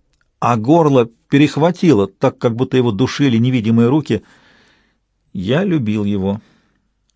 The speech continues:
Вряд ли он всё ещё любит меня, если вообще когда-то любил". Седрик уронил голову на руки, и слёзы хлынули. Он думал, что уже открыл Элис самую сокровенную тайну.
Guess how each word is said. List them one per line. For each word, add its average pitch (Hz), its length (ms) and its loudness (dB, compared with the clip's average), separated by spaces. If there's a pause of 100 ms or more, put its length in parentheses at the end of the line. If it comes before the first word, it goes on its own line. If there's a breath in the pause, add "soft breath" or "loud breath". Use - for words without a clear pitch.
(480)
Вряд 131 340 0
ли 139 60 0
он 123 140 0
всё - 160 -6
ещё 143 220 -2
любит 131 300 -4
меня, 107 460 -4 (400)
если 107 200 -8
вообще 107 300 -2
когда-то 117 460 0
любил". 95 360 -4 (880 soft breath)
Седрик 139 580 0
уронил 127 340 4
голову 113 340 2
на 143 180 2
руки, 120 200 -2
и 104 60 0
слёзы 165 540 2
хлынули. 110 520 -2 (1200)
Он 127 240 2
думал, 135 240 4
что 127 200 0
уже 123 200 4
открыл 131 320 0
Элис 123 280 0
самую 123 260 0
сокровенную 123 520 0
тайну. 139 380 -2